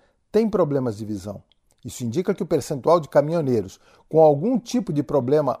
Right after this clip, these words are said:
oftalmológico pode ser mais de três vezes a média nacional. O coordenador médico da concessionária Via Oeste, Marcelo Okamura,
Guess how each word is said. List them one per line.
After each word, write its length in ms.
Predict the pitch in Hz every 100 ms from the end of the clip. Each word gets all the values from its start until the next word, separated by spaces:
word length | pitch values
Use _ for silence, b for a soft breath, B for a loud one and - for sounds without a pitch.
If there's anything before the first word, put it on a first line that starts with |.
| _
oftalmológico 1000 | 135 127 - 117 104 101 131 160 113 - _ _ _ _
pode 220 | 131 120
ser 240 | - 143
mais 400 | 117 123 147 151
de 100 | 139
três 420 | 156 - 143 143 101
vezes 480 | 117 117 107 113 _ b
a 120 | - 123
média 380 | 123 143 139
nacional. 680 | 139 143 - 143 165 160 98 _ _ _ b b b
O 120 | 151
coordenador 600 | 196 175 196 180 151 190
médico 460 | 151 147 185 - 135
da 100 | 127
concessionária 840 | 127 - 139 135 110 123 135 117
Via 220 | 101 180
Oeste, 500 | 131 127 156 143 -
Marcelo 540 | 104 104 - 156 156 135
Okamura, 760 | 123 123 110 101 135 175 123